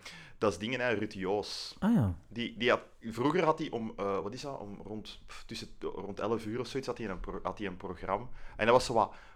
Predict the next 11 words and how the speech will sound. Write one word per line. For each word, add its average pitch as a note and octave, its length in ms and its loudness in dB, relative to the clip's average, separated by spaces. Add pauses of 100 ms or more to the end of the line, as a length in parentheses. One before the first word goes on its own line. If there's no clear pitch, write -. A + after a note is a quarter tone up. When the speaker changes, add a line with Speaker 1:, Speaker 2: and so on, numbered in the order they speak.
(400)
Speaker 1:
een, G2 200 -4
een, F2 180 -8 (120)
wat F2 240 -2
meer F#2 160 0
een E2+ 260 0 (1080)
Speaker 2:
Duidingspogramma? C3+ 600 10
Speaker 1:
interviewprogramma, B2+ 540 6
Speaker 2:
Ah, B2 100 8
ja. B2 60 6
Speaker 1:
zo B2 240 -2
wat. A#2+ 280 4